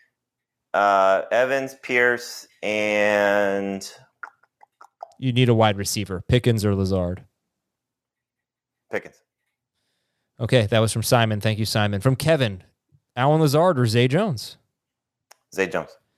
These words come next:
Speaker 2: Fournette, Jaylen Warren, or Benny Snell?
Speaker 1: Fournette now.
Speaker 2: From Cody,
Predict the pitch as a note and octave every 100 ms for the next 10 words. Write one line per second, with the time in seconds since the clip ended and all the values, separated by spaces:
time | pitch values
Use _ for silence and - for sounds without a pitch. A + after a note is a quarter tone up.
0 | _ _ - - C#3 C3 E3 - C#3 C#3+
1 | D3 C#3 C3 E3 E3 A#2 A#2+ B2+ A#2+ D#3
2 | C3 G2 _ _ _ _ _ _ _ _
3 | _ _ _ - F2+ F2+ E2 E2 - _
4 | _ _ _ _ _ D3 C#3 D#3+ F3+ D3
5 | G2